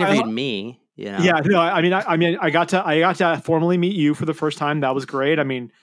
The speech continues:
Speaker 2: you know, I got to interview bands like Catbite, who I've just been really, really loving their music. So
Speaker 1: They're
Speaker 2: that was
Speaker 1: great.
Speaker 2: kind of a neat, neat way to get introduced to them.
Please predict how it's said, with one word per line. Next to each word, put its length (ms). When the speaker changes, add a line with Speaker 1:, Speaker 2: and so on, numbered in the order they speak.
Speaker 2:
you 80
know, 80
I 60
got 160
to 100
interview 580
bands 360
like 180
Catbite, 600
who 120
I've 160
just 220
been 160
really, 400
really 300
loving 300
their 100
music. 440
So 160
Speaker 1:
They're 120
Speaker 2:
that 40
was 100
Speaker 1:
great. 80
Speaker 2:
kind 100
of 100
a 60
neat, 260
neat 220
way 80
to 160
get 120
introduced 400
to 60
them. 340